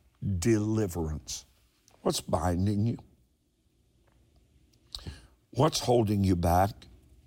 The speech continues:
What seems to have a hold of you that you can't make let go? Get ready. This is the time. Yom Kippur,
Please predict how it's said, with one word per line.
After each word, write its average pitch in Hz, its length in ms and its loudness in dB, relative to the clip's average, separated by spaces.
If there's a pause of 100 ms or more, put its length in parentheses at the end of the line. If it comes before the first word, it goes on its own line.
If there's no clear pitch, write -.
(140)
What - 200 2
seems 127 440 2
to 95 120 2
have 92 220 2
a 82 60 -2
hold 101 420 2
of 95 100 0
you 104 180 4
that 98 260 -4
you 71 160 -6
can't 104 420 0 (100)
make 87 440 0
let 87 420 -2
go? 80 360 0 (1900)
Get - 200 0
ready. 95 460 2 (1600)
This 113 340 2
is 131 220 0
the 160 80 0
time. - 500 -6 (1120)
Yom 131 600 2
Kippur, 143 720 2